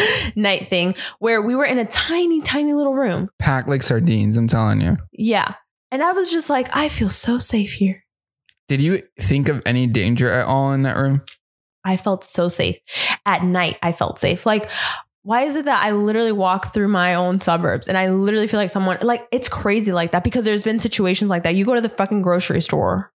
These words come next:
Speaker 1: like, I'm scared. That's how it is for me, right?
Speaker 2: Mm-hmm.
Speaker 1: I might be one of the very few people that gets afraid of things like that, but, like, that stuff scars me. You know, anytime there's, like, a shooting on the news, I literally, like, how am I that week?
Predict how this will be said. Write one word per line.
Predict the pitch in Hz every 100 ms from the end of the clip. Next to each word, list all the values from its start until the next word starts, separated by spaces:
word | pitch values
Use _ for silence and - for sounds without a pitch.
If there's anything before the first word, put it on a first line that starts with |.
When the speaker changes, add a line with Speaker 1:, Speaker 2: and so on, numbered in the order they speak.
| _ 202
Speaker 1:
like, | -
I'm | 196 226
scared. | - - 180 180 78 214 - _ _ _
That's | 220 233
how | 285
it | 349
is | 330
for | 190
me, | - - - _ 156
right? | 139 120 117
Speaker 2:
Mm-hmm. | 113 117 - -
Speaker 1:
I | 226
might | 262 285 285
be | 285 277 269 262 254
one | 247 254
of |
the | 240
very | 226 226 226
few | - 220
people | - 202 165
that | 175 175
gets | 190 185
afraid | - 170 175
of | 180 202
things | - 226 233
like | 233
that, | 240 226 226
but, | 196
like, | 185 175 196
that | 196 -
stuff | 190 180
scars | - - - 185 180
me. | 170 - - - -
You | 240
know, | 247 247
anytime | 220 240 214 247 247
there's, | 233 220
like, | 196
a | - 185
shooting | 185 - 208 214 -
on | 190
the | 185
news, | 175 175 208 226 -
I | 180 190 208 220 202
literally, | 190 180 190 202 233 233 233
like, | 196 180
how | - 202 196
am | 170
I | 151 175 -
that | 170 -
week? | 160 180